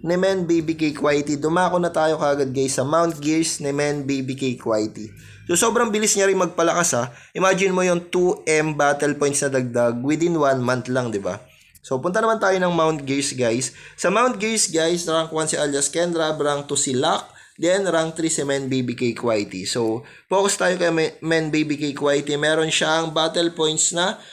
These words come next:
four hundred seventy-nine thousand four hundred thirteen, rank ten, then star ten. So, tignan na natin yung spirit gears niya. So, without awaken pa rin yung mga spirit, ay, spirit gears to. Yung Mount Gears ni Men B B K Quality is wala pa ring awaken.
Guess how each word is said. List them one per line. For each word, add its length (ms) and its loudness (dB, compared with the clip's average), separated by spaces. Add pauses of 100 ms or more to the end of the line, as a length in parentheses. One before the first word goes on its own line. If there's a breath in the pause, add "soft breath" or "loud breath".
(180 loud breath)
four 180 2
hundred 240 0
seventy-nine 640 0
thousand 400 2
four 160 2
hundred 480 2
thirteen, 560 -2 (340 soft breath)
rank 380 -2
ten, 320 0
then 320 0
star 400 0
ten. 320 -4
So, 240 -4
tignan 240 -2
na 80 2
natin 400 0
yung 340 0 (300 loud breath)
spirit 480 0
gears 240 2
niya. 160 0
So, 160 0
without 400 2
awaken 480 2
pa 160 0
rin 240 0
yung 160 0
mga 320 0 (320 loud breath)
spirit, 640 0
ay, 80 2
spirit 400 -2
gears 240 -6
to. 160 0
Yung 240 0
Mount 360 2
Gears 360 0
ni 160 -4
Men 240 -2
B 160 -2
B 80 -8
K 200 -4
Quality 440 0
is 80 -6
wala 320 2
pa 160 0
ring 160 -6
awaken. 640 -2